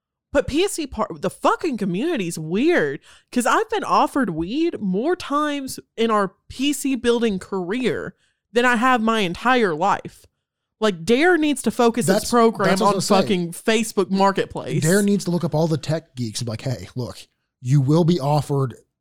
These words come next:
Speaker 2: various drugs in exchange for P C components and services.
Speaker 1: <laughs>
Speaker 2: Don't take them."
Speaker 1: Don't do it.
Speaker 2: I'm
Speaker 1: Here's
Speaker 2: sure,
Speaker 1: a Dare
Speaker 2: I'm sure
Speaker 1: Bear.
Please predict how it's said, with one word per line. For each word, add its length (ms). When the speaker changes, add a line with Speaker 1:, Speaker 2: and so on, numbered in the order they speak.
Speaker 2:
various 440
drugs 560
in 80
exchange 440
for 120
P 200
C 180
components 480
and 80
services. 960
Speaker 1:
<laughs> 280
Speaker 2:
Don't 240
take 320
them." 300
Speaker 1:
Don't 520
do 280
it. 320
Speaker 2:
I'm 140
Speaker 1:
Here's 100
Speaker 2:
sure, 120
Speaker 1:
a 20
Dare 160
Speaker 2:
I'm 80
sure 200
Speaker 1:
Bear. 60